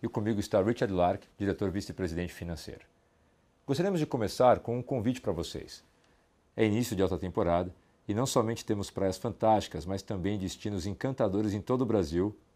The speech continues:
ainda desconhecidos do grande público. Temos sorte da situação do Brasil estar se estabilizando.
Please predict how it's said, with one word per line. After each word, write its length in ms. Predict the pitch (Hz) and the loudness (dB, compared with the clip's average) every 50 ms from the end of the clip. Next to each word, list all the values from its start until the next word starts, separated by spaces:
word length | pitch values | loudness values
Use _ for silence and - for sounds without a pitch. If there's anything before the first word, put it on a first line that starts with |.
| _ - | _ 0
ainda 240 | 120 117 117 120 | 2 4 4 2
desconhecidos 600 | 101 - - - 110 101 90 - - 98 101 98 | 2 0 -4 -4 -4 -4 -4 -4 -6 -4 -4 -2
do 60 | 92 87 | -2 0
grande 240 | 92 95 92 90 | 0 0 0 -2
público. 460 | 85 - - 76 71 - - - - _ _ _ _ _ _ _ _ _ _ _ _ _ _ _ _ _ _ _ _ | -4 -6 -8 -8 -8 -10 -14 -20 -20 _ _ _ _ _ _ _ _ _ _ _ _ _ _ _ _ _ _ _ _
Temos 240 | - 107 107 123 117 | -4 -2 -2 -2 -4
sorte 380 | - - 117 123 120 - - 82 | 2 4 6 6 6 6 2 -4
da 80 | 85 | -6
situação 400 | - - - - 90 - - 101 | -8 -6 -4 -4 -4 -4 -4 -4
do 80 | 95 95 | -4 0
Brasil 320 | 90 90 87 78 90 104 | 0 0 0 0 0 -2
estar 240 | 104 104 - 104 92 | -2 -2 -2 -2 -2
se 100 | - - | -2 -4
estabilizando. 600 | 92 - 95 82 87 87 80 71 73 71 65 | -4 -4 -4 -2 -2 -2 -2 -4 -8 -10 -12